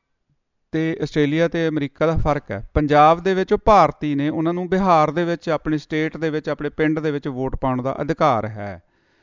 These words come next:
ਪਰ ਦੋ ਵੋਟਾਂ ਪਾਉਣ ਦਾ ਅਧਿਕਾਰ ਨਹੀਂ ਹੈਗਾ ਕਿ ਉਹ ਪੰਜਾਬ ਦੇ ਵਿੱਚ ਵੀ ਵੋਟ ਪਾਉਣ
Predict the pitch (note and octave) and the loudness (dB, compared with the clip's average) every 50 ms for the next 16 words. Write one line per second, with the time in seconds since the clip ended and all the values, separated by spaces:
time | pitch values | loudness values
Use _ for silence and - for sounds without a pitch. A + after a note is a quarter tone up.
0 | _ _ _ _ _ - - G#3+ G3+ D#3+ C#3 E3+ E3 F3+ G3+ G3 A3 A3+ - - | _ _ _ _ _ 0 0 0 0 -2 0 4 6 8 8 8 8 6 6 4
1 | A3+ G#3+ G#3+ G3 F3+ F3+ F3 F3 F3 F3 F3 - F3 E3 C#3+ A#2+ A2+ A2+ G#2+ G#2 | 2 2 2 0 0 0 -2 -2 -4 -4 -4 -6 -6 -6 -6 -8 -10 -12 -14 -14
2 | G2+ G2 G#2+ G2+ F#2+ _ _ _ _ - D#3+ E3 - F#3 E3+ D#3 E3 E3+ F3 F#3 | -16 -18 -18 -20 -20 _ _ _ _ -8 -6 -4 -2 -2 2 4 6 6 6 6
3 | F#3 G#3 G#3 G#3 G3+ A3 G#3+ A3+ G3+ G3 G3 F#3+ - - G3 F#3+ F#3+ F#3+ | 4 2 0 0 -2 -4 -6 -4 -2 -2 -4 -4 -4 -4 -4 -4 -4 -6